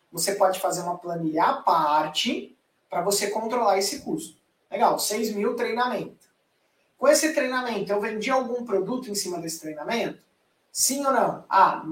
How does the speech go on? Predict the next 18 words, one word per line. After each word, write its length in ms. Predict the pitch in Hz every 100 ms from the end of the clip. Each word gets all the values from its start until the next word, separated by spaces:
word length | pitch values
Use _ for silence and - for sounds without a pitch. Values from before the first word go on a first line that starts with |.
| 104
sim, 460 | - - 254 208 -
vendi. 640 | 196 226 220 208 175 - _ _ _ _ _ _
Legal. 520 | 175 226 - - - _ _ _
Quanto 280 | 240 285 -
que 100 | 269
você 300 | 262 254 254
vendeu 720 | 240 233 196 196 254 - - _ _ _ _
pra 180 | 214 208
esse 180 | 247 247
serviço 460 | 254 240 233 233
novo? 420 | 220 202 - - - _ _ _ -
Ah, 200 | 196 190
eu 120 | 185
vendi 720 | 196 190 - 240 269 262 208
três 280 | 240 240 254
mil 160 | 247 254
reais. 480 | 262 165 147 - -
Legal. 520 | 165 240 202 247